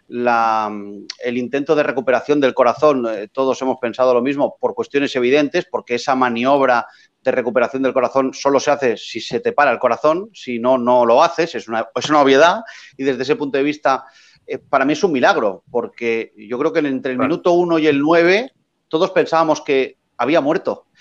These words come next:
Speaker 1: y cuando crees que alguien ha muerto no piensas que lo van a recuperar, que lo van a revivir, que va a regresar, ¿no?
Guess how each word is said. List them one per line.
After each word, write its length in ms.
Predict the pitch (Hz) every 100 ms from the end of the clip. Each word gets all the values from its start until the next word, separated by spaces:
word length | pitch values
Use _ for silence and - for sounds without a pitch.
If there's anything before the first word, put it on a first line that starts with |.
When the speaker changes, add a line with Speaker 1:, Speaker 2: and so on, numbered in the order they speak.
| - _
Speaker 1:
y 60 | -
cuando 320 | 131 135 127
crees 180 | 151 156
que 60 | 180
alguien 180 | 170
ha 60 | 170
muerto 260 | 165 180 208
no 140 | 175
piensas 320 | 202 208 190
que 80 | 160
lo 80 | 139
van 120 | 139
a 60 | 127
recuperar, 640 | 127 117 107 120 113 113
que 80 | 120
lo 80 | 120
van 140 | 135
a 60 | 143
revivir, 460 | 139 123 120 139
que 120 | -
va 100 | 127
a 60 | 143
regresar, 720 | 139 131 123 117 143 131 110
¿no? 240 | 127 180